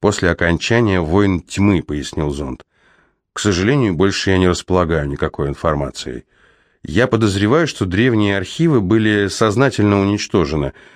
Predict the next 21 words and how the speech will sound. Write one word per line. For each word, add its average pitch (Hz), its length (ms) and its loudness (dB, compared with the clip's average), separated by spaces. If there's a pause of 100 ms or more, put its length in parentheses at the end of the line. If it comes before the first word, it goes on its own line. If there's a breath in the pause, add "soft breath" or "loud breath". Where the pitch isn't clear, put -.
(220 loud breath)
Я 120 360 2
нашёл 123 420 0
лишь 131 300 0
упоминание 113 760 0
о 90 220 0
месте 107 440 0
упокоения 104 1040 0
Абитриакса». 95 920 -2 (1600)
«Ты 82 220 -2
говорил, 85 380 0
что 85 260 -6
статуя 87 680 0
увенчивала 87 840 0
его 85 440 0
гробницу», 98 640 0
заметила 76 440 -2
Лона. 78 420 0 (560 soft breath)
Зонд 85 480 0
замялся. 85 720 0 (720)
«Да, 98 600 0 (100)
но, 104 400 2